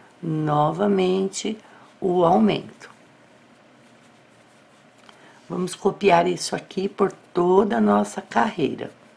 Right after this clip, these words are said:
Esse é o motivo de repetição. Primeiro ponto alto, segundo ponto alto,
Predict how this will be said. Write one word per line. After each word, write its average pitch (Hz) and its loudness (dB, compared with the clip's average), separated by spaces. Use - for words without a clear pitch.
Esse 165 -2
é 180 2
o 180 0
motivo 185 0
de 151 -2
repetição. 170 -2
Primeiro 156 -2
ponto 143 -10
alto, 175 0
segundo 151 -6
ponto 131 -8
alto, 165 -2